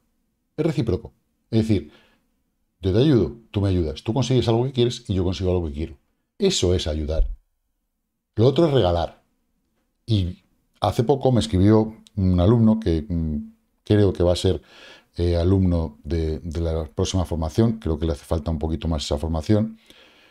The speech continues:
Diciéndome que, claro, que él había estado en un curso gratuito y que, bueno, pues había tenido problemas, ahora tenía miedo a entrar al mercado, etcétera, etcétera, etcétera. Le habían dejado colgado. Claro. Es que es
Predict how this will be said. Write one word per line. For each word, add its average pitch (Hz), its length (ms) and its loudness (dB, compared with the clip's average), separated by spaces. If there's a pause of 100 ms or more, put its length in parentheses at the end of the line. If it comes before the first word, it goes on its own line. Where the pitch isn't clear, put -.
(280)
Diciéndome 104 360 2
que, 101 100 2
claro, 87 240 4
que 90 180 2
él 90 180 2
había 92 240 4
estado 87 360 0
en 85 120 0
un 87 220 0
curso 90 260 -2
gratuito 113 600 0 (1040)
y 87 100 -10
que, 95 580 0
bueno, 82 120 -4
pues 76 180 -10
había 78 180 -4
tenido 85 380 -4 (520)
problemas, 113 500 2
ahora 85 200 0
tenía 82 200 -4
miedo 80 180 -4
a 80 40 -4
entrar 76 200 -4
al 78 60 -4
mercado, 110 800 2 (360)
etcétera, 82 360 -4
etcétera, 85 280 -4
etcétera. - 380 -8 (640)
Le 82 80 -6
habían 85 160 -2
dejado 87 240 -4
colgado. 110 640 0 (880)
Claro. 71 320 -4 (1120)
Es - 100 -14
que 92 200 -4
es - 280 -10